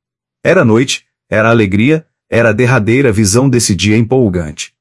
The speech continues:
Congonhas não tem iluminação própria. Durante as festas os bufaribeiros que bordam as ruas dos dois lados acendem lampiões,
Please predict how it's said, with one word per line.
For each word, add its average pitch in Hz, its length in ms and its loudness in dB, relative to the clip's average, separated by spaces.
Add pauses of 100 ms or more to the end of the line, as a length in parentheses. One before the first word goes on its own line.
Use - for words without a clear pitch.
(680)
Congonhas 151 480 2
não 131 140 0
tem 120 200 0
iluminação 139 680 2
própria. 104 520 -2 (560)
Durante 120 400 0
as 101 160 0
festas 120 440 0
os 104 140 0
bufaribeiros 113 800 0
que - 140 -4
bordam 113 640 0
as 110 200 -2
ruas 123 280 0
dos 107 180 0
dois 117 240 0
lados 107 420 0
acendem 120 500 0
lampiões, 107 760 0